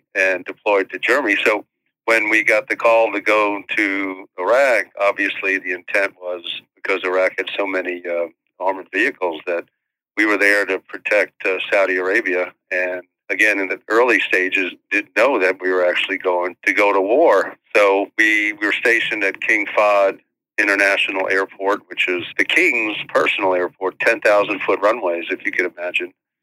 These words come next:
We, the Hundred first Aviation was on one side, and the Air Force, most of the A tens attack aircraft were, were on the other. So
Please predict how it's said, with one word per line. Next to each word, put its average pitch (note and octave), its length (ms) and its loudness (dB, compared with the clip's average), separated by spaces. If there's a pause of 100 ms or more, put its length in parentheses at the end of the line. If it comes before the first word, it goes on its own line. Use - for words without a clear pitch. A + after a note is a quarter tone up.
(100)
We, G2+ 160 2
the F#2 140 0
Hundred G#2+ 280 0
first G2+ 240 2
Aviation F#2+ 640 2
was F#2 180 -4
on F2 320 -2
one F#2+ 160 -8 (100)
side, F#2+ 340 4
and E2+ 140 -6 (160)
the G2 80 0
Air G2+ 140 0
Force, G2+ 640 -2
most G2+ 260 -2
of G2 100 -6
the F#2+ 140 0
A F#2+ 140 0
tens F#2+ 480 -2 (320)
attack G2+ 280 2
aircraft F#2 520 -2
were, F2+ 180 -14 (180)
were F#2 140 -2
on F2 60 -6
the F2+ 120 -6
other. F#2+ 200 0
So F#2 280 0